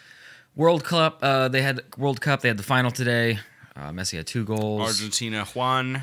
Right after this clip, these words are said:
Speaker 1: Yep.
Speaker 2: Uh, well done.
Speaker 1: Yes.
Speaker 2: Another World Cup in the bag, and that's every f-, two years? Every
Speaker 1: Four.
Speaker 2: four?
Speaker 1: Four
Speaker 2: Wow.
Speaker 1: years. And it's, like, offset by two years on, on the Olympics.
Speaker 2: Okay.
Speaker 1: So it's
Speaker 2: I,
Speaker 1: like
Speaker 2: I see. So it doesn't ever happen on an Olympics year.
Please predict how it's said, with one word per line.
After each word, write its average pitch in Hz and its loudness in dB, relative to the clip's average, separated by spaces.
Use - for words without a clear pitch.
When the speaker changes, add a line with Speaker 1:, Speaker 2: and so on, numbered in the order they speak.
Speaker 1:
Yep. 113 -4
Speaker 2:
Uh, 101 -6
well 95 -10
done. 104 -8
Speaker 1:
Yes. 104 -4
Speaker 2:
Another 101 -4
World 101 -6
Cup 104 -6
in 98 -8
the 95 -8
bag, 98 -2
and 98 -6
that's 107 -6
every 104 -6
f-, - -16
two 123 -6
years? 135 -10
Every 123 -4
Speaker 1:
Four. 113 2
Speaker 2:
four? 82 -4
Speaker 1:
Four 95 -8
Speaker 2:
Wow. 123 4
Speaker 1:
years. 95 -10
And 139 -2
it's, 156 2
like, 185 0
offset 151 0
by 117 0
two 127 -2
years 113 0
on, 101 -4
on 92 -8
the 95 -4
Olympics. 90 -6
Speaker 2:
Okay. 110 0
Speaker 1:
So 95 -6
it's 92 -4
Speaker 2:
I, 104 0
Speaker 1:
like 101 -4
Speaker 2:
I 117 2
see. 95 -2
So 117 0
it 113 -2
doesn't 110 -2
ever 98 -2
happen 98 -4
on 95 -6
an 85 -10
Olympics 85 -10
year. 57 -14